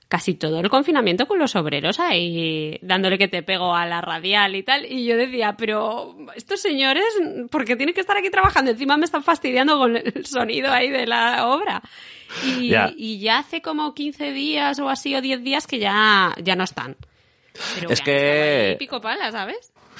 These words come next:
Speaker 2: Ya, ya. Claro, es que es, mm, el sector de la construcción es muy delicado, me imagino, pararlo. Por eso solamente hicieron estos días anteriores y tal,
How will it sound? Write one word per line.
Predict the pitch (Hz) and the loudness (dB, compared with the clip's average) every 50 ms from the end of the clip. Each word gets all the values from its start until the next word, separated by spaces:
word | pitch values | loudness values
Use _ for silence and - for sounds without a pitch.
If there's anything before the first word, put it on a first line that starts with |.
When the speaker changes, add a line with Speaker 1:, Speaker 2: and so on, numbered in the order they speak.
| - | -6
Speaker 2:
Ya, | - 113 117 117 | 0 2 2 2
ya. | 113 110 107 104 | 2 2 0 -2
Claro, | - - 123 123 113 110 | -2 -2 0 0 2 0
es | 113 | 0
que | - 127 | 0 -2
es, | 101 - - | -2 -2 -6
mm, | 135 120 113 113 110 113 110 | -4 -2 -2 -2 -2 -2 -2
el | 107 120 - | -2 -2 0
sector | - 113 - 117 | 0 0 2 2
de | 117 127 | 2 2
la | 123 120 | 2 2
construcción | 123 - - 120 107 - 120 117 117 | 2 2 2 0 2 4 2 2 4
es | 117 117 110 - - - 123 | 4 4 4 4 2 0 0
muy | 120 117 | 2 4
delicado, | 110 113 107 98 98 - 110 104 101 98 | 4 4 4 4 4 4 4 4 4 4
me | 95 95 | 4 4
imagino, | 92 92 - 104 95 92 90 - | 2 2 0 2 2 2 2 2
pararlo. | 95 90 95 92 82 85 85 80 - _ - | 4 4 4 2 0 0 -6 -6 -6 _ 0
Por | - 95 98 | 2 2 2
eso | 92 - | 4 2
solamente | 98 95 107 101 98 101 104 101 98 104 104 | 0 2 2 2 2 2 2 0 2 0 0
hicieron | - - 104 101 98 98 98 95 95 95 95 92 90 90 87 87 82 82 82 85 - | 2 2 2 4 4 4 4 6 6 6 6 6 4 4 2 0 -4 -8 -12 -14 -8
estos | - 110 110 - - 104 98 98 95 95 92 90 - 92 | -2 -2 -2 0 2 2 4 4 6 6 4 2 2 2
días | 95 92 90 - 95 | 2 2 2 4 2
anteriores | 92 90 95 90 87 90 95 95 98 98 95 95 95 95 95 95 95 - | 0 2 2 2 4 4 4 4 4 4 4 4 4 4 4 4 2 2
y | 95 90 | 0 -2
tal, | - - 95 101 107 117 | 0 2 2 2 2 0